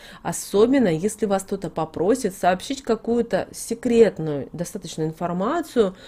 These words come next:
о ком-то из близких или из ваших друзей.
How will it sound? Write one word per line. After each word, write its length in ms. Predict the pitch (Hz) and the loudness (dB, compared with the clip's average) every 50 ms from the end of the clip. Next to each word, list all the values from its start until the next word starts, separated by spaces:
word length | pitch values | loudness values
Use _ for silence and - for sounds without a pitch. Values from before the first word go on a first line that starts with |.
| - 190 - - | -20 -20 -12 -4
о 260 | 185 190 185 185 196 | 0 2 4 4 2
ком-то 340 | 190 - 359 392 370 - 247 | 0 -4 -6 -6 0 0 0
из 160 | 226 185 165 | 0 0 -2
близких 560 | 160 165 180 190 240 262 - - 294 285 - | -4 -4 -2 -2 -2 -4 -2 -4 -4 -4 -4
или 300 | - - 185 185 190 208 | -6 -4 -2 0 0 0
из 160 | 226 220 185 | 0 0 -2
ваших 400 | 165 143 135 143 - - 151 151 | -2 -4 -4 -4 -4 -2 -4 -2
друзей. 520 | 147 151 147 143 143 151 143 143 - - | -2 -2 -4 -4 0 0 0 0 0 -2